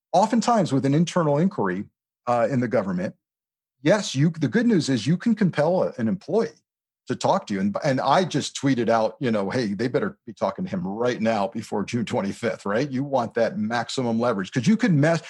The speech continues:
you could theoretically mess with pension. I'm sure he's got all of his pension and vacation time and sick leave all figured out, right? And you could really wreak havoc with that for failure to cooperate while you're an employee. But when they do that, they compel you. It's called being administratively compelled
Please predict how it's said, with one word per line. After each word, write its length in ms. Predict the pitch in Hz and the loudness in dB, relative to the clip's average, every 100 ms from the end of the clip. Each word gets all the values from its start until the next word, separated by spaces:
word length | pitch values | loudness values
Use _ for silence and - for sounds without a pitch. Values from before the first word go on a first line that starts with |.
| - - | -4 2
you 100 | 185 | 4
could 260 | 262 185 | 4 2
theoretically 460 | 208 170 156 156 143 | 4 4 4 2 2
mess 320 | 131 143 - | 4 2 0
with 180 | 135 - | -6 -2
pension. 540 | - 139 - 127 131 _ _ _ _ - 127 - | 0 0 0 0 -2 _ _ _ _ -6 -2 0
I'm 100 | 135 | 0
sure 220 | - 185 | 2 2
he's 180 | 160 135 | 2 2
got 200 | 151 - | 2 2
all 200 | 139 151 | 2 2
of 80 | 135 | 0
his 120 | 123 | -6
pension 380 | - 151 147 143 | -2 -2 0 0
and 120 | 123 | 0
vacation 520 | 120 - 143 - 160 | -2 0 -2 0 -2
time 280 | - 131 123 | 0 -2 -2
and 140 | 120 - - | -4 -6 -10
sick 280 | - 185 165 | 0 0 2
leave 200 | 160 139 | 0 2
all 160 | 143 | 2
figured 400 | - 156 135 139 | 0 -2 0 2
out, 200 | 147 101 | 2 2
right? 260 | 120 139 - _ 190 | 2 0 -2 _ 2
And 80 | |
you 80 | 247 | 2
could 180 | 285 220 | 2 0
really 520 | 139 143 196 226 165 | 0 4 4 4 2
wreak 200 | 139 139 | 2 0
havoc 380 | 170 185 92 - | 2 2 0 -4
with 100 | 104 | -2
that 160 | 104 - | -2 -2
for 100 | 127 | -4
failure 300 | 143 135 117 | -2 -2 -2
to 60 | |
cooperate 520 | 110 117 113 104 98 | 0 0 0 -2 -2
while 160 | 92 110 | 0 -2
you're 180 | 104 101 | -2 -4
an 80 | 95 | -4
employee. 340 | - - - _ _ _ _ _ - | -10 -18 -20 _ _ _ _ _ 0
But 200 | 202 - - | 0 0 -2
when 240 | 147 196 | 2 4
they 120 | 190 151 | 4 2
do 360 | 110 240 277 | 2 4 4
that, 320 | 196 87 92 | 2 0 -2
they 100 | - | -4
compel 520 | 131 131 110 - 214 185 | -2 -2 -2 2 2 4
you. 60 | |
It's 80 | 113 | 0
called 240 | - 135 120 | 0 0 0
being 160 | 127 | -2
administratively 800 | 113 110 139 151 - 147 123 135 | 0 0 0 -2 0 0 0 -4
compelled 640 | - 101 - 220 - 160 | -4 -4 0 0 -2 -6